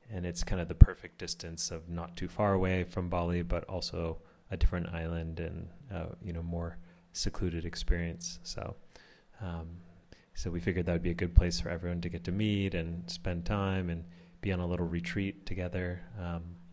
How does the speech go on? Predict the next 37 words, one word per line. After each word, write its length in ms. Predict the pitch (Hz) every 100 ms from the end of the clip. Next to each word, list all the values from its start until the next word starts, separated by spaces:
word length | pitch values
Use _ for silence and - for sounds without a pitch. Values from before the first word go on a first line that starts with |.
| - - - _
so, 720 | - - 95 85 82 82 82 85 -
so 180 | - 92
we 100 | 87
took 220 | - -
that, 320 | 87 80 -
that 160 | 92 73
location, 600 | 90 143 139 139 127 123
and 220 | 98 87
then, 360 | 87 85 87 85 - - - - - -
um, 560 | 98 95 87 85 85 85 - - - -
then, 280 | 95 85 85
you 120 | -
know, 100 | 87
had 240 | 80 90 87
to 200 | 87 85 - - - -
figure 260 | - 90
out, 180 | 87 87 - -
okay, 260 | 95 - 87
are 140 | 85
we 100 | 85
gonna, 340 | 87 82 85 - - - - _ 104
what 140 | 98
are 60 | 95
we 60 |
gonna 140 | 87 85
do 120 | 85
for 140 | 85
food? 360 | - 92 85 87
'Cause 140 | -
obviously 340 | 87 82 - 87
food's 320 | 98 104 90
a 60 |
big 220 | 87 92 85
deal, 360 | 87 85 87 - - - - -
and 580 | 107 87 82 82 82 85 -
we 80 | 87
wanted 300 | 87 85